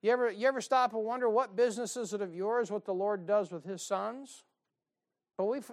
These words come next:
sometimes we find ourselves, "Why, why they, what's going on?" Right? And, and,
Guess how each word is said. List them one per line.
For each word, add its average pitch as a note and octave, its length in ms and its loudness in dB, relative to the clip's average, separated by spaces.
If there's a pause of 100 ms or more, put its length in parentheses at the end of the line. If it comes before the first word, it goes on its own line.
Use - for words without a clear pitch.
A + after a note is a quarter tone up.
sometimes C#4 480 0
we G#3+ 80 -2
find A#3 240 0
ourselves, A3 400 0 (1200)
"Why, G3 280 0 (140)
why F3 200 0
they, G3+ 160 -2 (180)
what's A3 260 -6
going A3+ 340 4
on?" F#3 220 0
Right? F3 280 -4
And, G3+ 200 -6
and, G3 160 -10